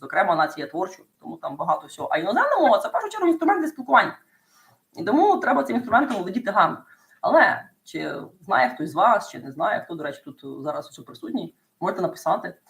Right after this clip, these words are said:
як ви думаєте, скільки слів, о, не скільки слів,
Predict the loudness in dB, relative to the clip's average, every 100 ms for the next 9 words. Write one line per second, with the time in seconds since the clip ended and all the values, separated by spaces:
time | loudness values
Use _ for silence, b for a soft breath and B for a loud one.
0 | b _ -6 -4 -6 -6 -8 -12 -12 -2
1 | -2 -2 -10 -6 0 0 0 -6 _ _
2 | _ _ _ -2 0 0 -4 -4 -6 -8
3 | -12